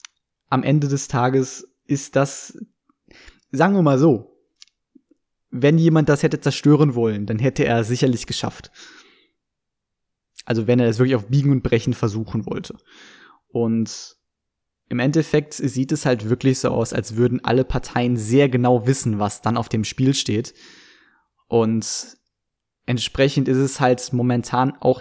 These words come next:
eher unwahrscheinlich, dass wirklich sich irgendeiner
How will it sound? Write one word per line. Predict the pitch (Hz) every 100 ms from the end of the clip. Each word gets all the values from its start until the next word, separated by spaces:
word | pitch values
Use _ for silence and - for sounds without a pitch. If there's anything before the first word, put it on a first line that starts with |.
| -
eher | 135 139 -
unwahrscheinlich, | 165 160 156 - 135 139 139 139 - - - - _ _ _ _ _ _ _ _ - _
dass | 120 135 135
wirklich | 131 147 -
sich | 127 - -
irgendeiner | 156 151 143 131 127 123 127 -